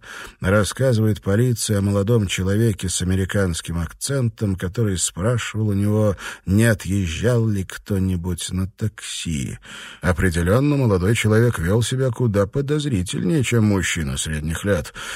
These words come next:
Не исключено, что кассир вообще не видел, как Честер уходил. Полиция может заподозрить, что он также стал жертвой молодого человека, как и женщина, и его тело всё ещё лежит где-нибудь во дворце, в одной из комнат лабиринта,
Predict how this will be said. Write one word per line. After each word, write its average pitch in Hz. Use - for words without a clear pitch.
Не 98
исключено, 95
что 95
кассир 98
вообще 104
не 127
видел, 110
как 80
Честер 71
уходил. 58
Полиция 98
может 127
заподозрить, 113
что 101
он 87
также 127
стал 78
жертвой 85
молодого 80
человека, 87
как 87
и 104
женщина, 80
и 87
его 90
тело 104
всё -
ещё 90
лежит 78
где-нибудь 67
во 85
дворце, 107
в 87
одной 71
из 64
комнат 85
лабиринта, 80